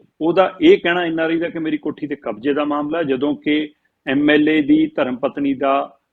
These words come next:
ਕਹਿਣਾ ਕਿ ਆਹ ਵੀਡੀਓ ਹੈ ਮੇਰੇ ਕੋਲ, ਆਹ ਤੱਥ ਨੇ, ਆਹ ਸਬੂਤ ਮੇਰੇ ਕੋਲ ਹੈਗੇ ਨੇ, ਉਹਨੇ ਜਨਤਕ ਕਰਨ ਦੀ ਪਹਿਲਕਦਮੀ ਕਰਦਿਆਂ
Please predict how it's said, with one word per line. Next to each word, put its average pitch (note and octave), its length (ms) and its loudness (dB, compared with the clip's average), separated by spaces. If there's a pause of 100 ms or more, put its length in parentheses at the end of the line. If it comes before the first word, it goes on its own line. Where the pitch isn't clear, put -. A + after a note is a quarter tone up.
ਕਹਿਣਾ C#3+ 260 0
ਕਿ - 160 -6
ਆਹ C3+ 120 4
ਵੀਡੀਓ B2+ 420 0
ਹੈ C#3+ 60 2
ਮੇਰੇ C#3 220 0
ਕੋਲ, C#3+ 220 -4
ਆਹ C3+ 80 -2
ਤੱਥ B2+ 380 -10
ਨੇ, C#3 160 -4
ਆਹ C#3 140 -4
ਸਬੂਤ B2 400 -6
ਮੇਰੇ C3+ 160 -2
ਕੋਲ C3+ 200 -6
ਹੈਗੇ C#3 200 -2
ਨੇ, C#3+ 160 -4 (360)
ਉਹਨੇ C3+ 220 2
ਜਨਤਕ A#2+ 440 -2
ਕਰਨ C3+ 240 0
ਦੀ C#3 360 2
ਪਹਿਲਕਦਮੀ B2+ 440 -2
ਕਰਦਿਆਂ C3 420 -4